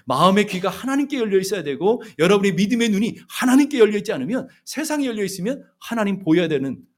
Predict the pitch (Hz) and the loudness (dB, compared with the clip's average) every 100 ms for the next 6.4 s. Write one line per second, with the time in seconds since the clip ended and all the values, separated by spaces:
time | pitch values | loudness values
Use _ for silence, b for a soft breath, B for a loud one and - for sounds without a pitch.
0 | _ - 175 143 135 113 104 107 87 87 | _ -10 -8 -8 -8 -10 -10 -12 -14 -12
1 | 120 - _ _ 131 123 117 - 131 135 | -14 -14 _ _ -10 -8 -10 -8 -6 -6
2 | 127 107 160 254 B B - - 262 262 | -8 -4 -4 -4 B B -20 -12 -4 0
3 | 254 175 113 139 240 - _ - 110 101 | 0 -2 -4 -4 -4 -10 _ -10 -8 -6
4 | 143 113 104 123 - - _ _ _ _ | -8 -8 -12 -14 -20 -20 _ _ _ _
5 | _ _ _ _ _ _ _ _ _ - | _ _ _ _ _ _ _ _ _ -16
6 | 92 95 90 87 | -12 -10 -12 -14